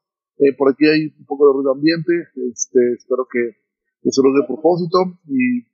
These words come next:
también, quizá alguien que escuche ahora mismo esto, eh, aquí, en este café, pueda darse una conversación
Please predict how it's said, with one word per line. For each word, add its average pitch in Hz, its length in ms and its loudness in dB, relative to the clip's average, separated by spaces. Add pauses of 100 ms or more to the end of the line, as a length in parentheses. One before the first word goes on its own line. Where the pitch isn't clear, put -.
(120)
también, 202 420 0
quizá 151 320 -4
alguien 156 240 -8
que - 80 -8
escuche - 320 -2
ahora 160 300 4
mismo 175 420 -2
esto, 196 360 -4 (560)
eh, 139 120 2
aquí, 170 460 -4
en 135 100 -6
este 139 160 -6
café, 196 340 0
pueda 147 480 2
darse 135 220 -2
una 143 120 -14
conversación 127 480 -8